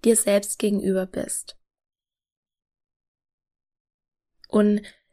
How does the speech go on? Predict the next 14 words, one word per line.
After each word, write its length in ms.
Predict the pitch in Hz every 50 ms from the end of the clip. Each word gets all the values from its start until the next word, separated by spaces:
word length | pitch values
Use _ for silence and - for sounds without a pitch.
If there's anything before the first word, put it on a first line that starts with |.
| _ _ -
dich 160 | - 220 - 254
nicht 220 | 262 254 - -
hart 160 | 226 226 220
verurteilst 800 | - - - - - 254 262 - - - 196 190 190 190 - - -
oder 160 | 202 202 196
scharf 320 | - - - 214 220 -
kritisierst, 760 | - - - - 202 196 - - 208 208 190 185 - - -
was 120 | 214 -
du 120 | - - 202
nicht 240 | 202 208 202 - -
kannst 400 | - - 190 196 214 208 - -
oder 160 | 185 196 185
nicht 240 | 185 185 185 - -
bist. 400 | - 156 156 - - - -